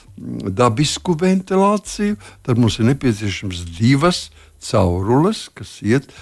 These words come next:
līdz pašam jumtam uz augšu vertikāli,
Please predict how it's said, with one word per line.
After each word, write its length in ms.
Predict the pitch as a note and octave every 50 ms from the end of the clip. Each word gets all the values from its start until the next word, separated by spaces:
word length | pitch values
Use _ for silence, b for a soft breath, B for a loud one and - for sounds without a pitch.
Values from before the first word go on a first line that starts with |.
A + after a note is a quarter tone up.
| B B
līdz 320 | B A2 G#2+ G#2+ G#2 - -
pašam 580 | - - B2 D3 - - - - D#3 D#3 D3
jumtam 760 | B2 G2+ F#2 G2+ G#2+ A2 G#2 G#2+ G2+ - - B2+ B2 A#2+ B2 C3
uz 200 | B2+ G#2+ F#2 F#2+
augšu 560 | F#2 G2 A2 B2 B2 - - - - C3 A2+
vertikāli, 880 | F#2+ E2+ G2 C#3+ E3 D#3+ C3+ - - F#3 F3+ - - B2 A2 G2+ F2